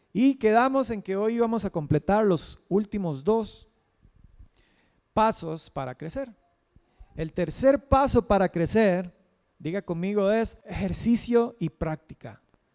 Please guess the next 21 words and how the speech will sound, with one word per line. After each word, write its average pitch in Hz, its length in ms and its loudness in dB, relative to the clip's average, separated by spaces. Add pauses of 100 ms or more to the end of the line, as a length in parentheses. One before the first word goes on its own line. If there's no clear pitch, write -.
(320)
Cualquier 220 480 6
atleta 233 920 2 (400)
que 156 140 -8
quiere 254 480 8
ser 240 180 0
atleta, 170 640 -6 (300)
cualquier 240 500 2
persona 220 800 2 (640)
que 185 180 -2
quiere 262 320 8
mejorar 247 680 2
en 214 180 0
algo, 214 360 2
necesita 214 880 -2 (520)
practicar. 240 1400 -2 (1120)
Si - 120 -10
usted 269 260 4
quiere 294 220 10
ser 285 260 10
buen 262 540 6
guitarrista, 214 920 0